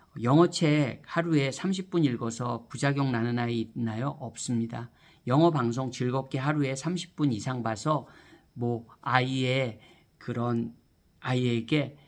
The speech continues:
어떤 부작용이 나는 거 정말 없습니다. 여러분, 한번 실천해 보세요.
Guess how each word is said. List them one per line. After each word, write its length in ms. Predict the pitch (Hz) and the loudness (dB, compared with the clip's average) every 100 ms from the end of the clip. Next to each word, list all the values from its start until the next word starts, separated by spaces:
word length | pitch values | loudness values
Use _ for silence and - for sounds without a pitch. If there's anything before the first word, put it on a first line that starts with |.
| _ | _
어떤 500 | - 113 127 120 117 - _ _ _ | -12 -6 -4 -4 -4 -12 _ _ _
부작용이 540 | - 135 160 147 139 131 | -8 4 4 4 0 -2
나는 240 | 110 113 | -4 -6
거 120 | 113 | -8
정말 380 | 120 - 113 127 | -10 -4 -2 -2
없습니다. 680 | 104 98 - 110 104 117 123 _ _ _ _ _ _ _ _ _ _ _ _ _ _ _ _ _ _ - | -4 -8 -4 -4 -4 -12 -16 _ _ _ _ _ _ _ _ _ _ _ _ _ _ _ _ _ _ -8
여러분, 440 | 120 117 127 117 - | -6 -2 -4 -6 -8
한번 420 | - 151 135 127 | -4 -2 -2 -4
실천해 500 | - 196 - 165 147 | -4 -4 0 2 2
보세요. 500 | 110 - 107 110 113 | 0 -6 -8 -8 -12